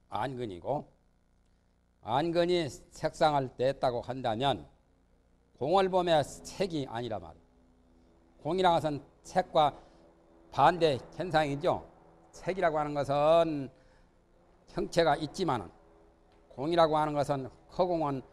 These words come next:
색채가 없고 그냥 물질이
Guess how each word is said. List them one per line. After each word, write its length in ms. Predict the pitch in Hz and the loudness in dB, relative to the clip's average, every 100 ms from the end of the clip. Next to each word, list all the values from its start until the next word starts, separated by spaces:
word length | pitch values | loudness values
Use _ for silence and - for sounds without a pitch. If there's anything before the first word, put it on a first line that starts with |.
| _ _ _ _ _ _ | _ _ _ _ _ _
색채가 680 | - 170 - 175 151 135 - | -6 -6 -2 0 2 2 0
없고 340 | 131 131 - 123 | -6 -6 -6 -4
그냥 340 | 143 131 120 - _ _ _ _ _ - | -4 -4 -6 -14 _ _ _ _ _ -16
물질이 540 | 139 139 165 147 127 | -14 -4 -2 0 -4